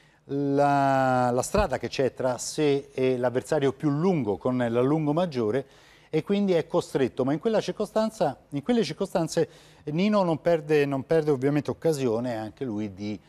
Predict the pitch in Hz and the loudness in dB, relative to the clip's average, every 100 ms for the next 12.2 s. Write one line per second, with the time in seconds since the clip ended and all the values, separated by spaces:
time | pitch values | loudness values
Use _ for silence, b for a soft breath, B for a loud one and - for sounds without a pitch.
0 | b b 120 107 135 127 123 120 110 104 | b b -8 -4 -2 0 2 0 0 -2
1 | 113 107 104 98 95 107 107 - 101 87 | -2 0 -2 -6 -6 -6 -6 -4 -8 -8
2 | 104 85 B B B 123 110 196 247 240 | -14 -16 B B B -8 -2 0 2 2
3 | 220 185 165 156 151 - 139 135 143 185 | 2 4 4 2 -2 -4 0 0 0 0
4 | 131 175 196 185 170 - 156 214 202 - | 0 0 2 0 0 -4 -4 -4 -4 -4
5 | 175 165 151 156 123 117 113 131 196 - | 0 2 0 -2 -2 -4 -6 -4 -4 -2
6 | 180 117 113 113 110 160 156 - 131 - | -6 -6 -6 -6 -2 -2 -2 -4 -6 -4
7 | 147 180 170 151 165 156 156 123 104 127 | -6 -4 -6 -4 -6 -4 -4 -4 -6 -12
8 | - 175 160 127 143 - 135 127 104 87 | -10 -8 -8 -12 -16 -6 -2 -2 -2 -8
9 | 101 135 113 - b b b - 156 156 | -10 -4 -4 -6 b b b -10 -4 0
10 | 143 135 - 123 120 113 110 107 104 107 | 0 0 -6 -8 -4 -2 -2 -4 -6 -10
11 | 95 110 123 120 120 110 107 101 92 101 | -16 -14 -10 -8 -6 -6 -6 -10 -14 -18
12 | 110 104 | -18 -18